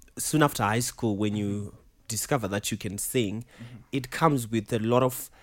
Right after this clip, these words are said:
Speaker 1: f-, um, fame around it, comes with a lot of recognition from, you know, significant others. Was that the case for you, that when you dis-, discovered you can sing, there were girls,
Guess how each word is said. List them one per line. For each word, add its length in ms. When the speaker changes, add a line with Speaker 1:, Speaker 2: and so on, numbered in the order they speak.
Speaker 1:
f-, 180
um, 400
fame 560
around 320
it, 140
comes 260
with 140
a 40
lot 200
of 180
recognition 680
from, 360
you 80
know, 120
significant 680
others. 480
Was 160
that 140
the 80
case 320
for 200
you, 320
that 320
when 160
you 80
dis-, 220
discovered 480
you 60
can 200
sing, 440
there 100
were 100
girls, 840